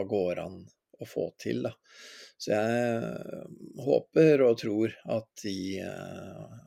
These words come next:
opplever at vi har et ganske nært forhold, og det, det opplever jeg i hvert fall, så jeg håper det ikke er helt, eh,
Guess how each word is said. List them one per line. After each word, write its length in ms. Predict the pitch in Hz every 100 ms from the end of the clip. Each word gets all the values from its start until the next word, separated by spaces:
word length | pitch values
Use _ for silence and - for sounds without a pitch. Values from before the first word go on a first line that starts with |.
| _
opplever 540 | - 110 - 90 98 95
at 180 | 98 -
vi 80 |
har 260 | 98 92 90 - - _ _ -
et 80 | -
ganske 280 | - - 104
nært 260 | 110 107
forhold, 380 | - 120 123 131
og 120 | 127
det, 120 | 110 101 98 98 107 -
det 80 | 101
opplever 280 | - 104 101
jeg 120 | 90
i 40 |
hvert 140 | 95 -
fall, 140 | 113
så 120 | -
jeg 80 | 110
håper 260 | 101 - 92
det 100 | 95 92
ikke 160 | 92 -
er 80 | 98 85
helt, 260 | - - _ - - - - - - _ -
eh, 160 | 104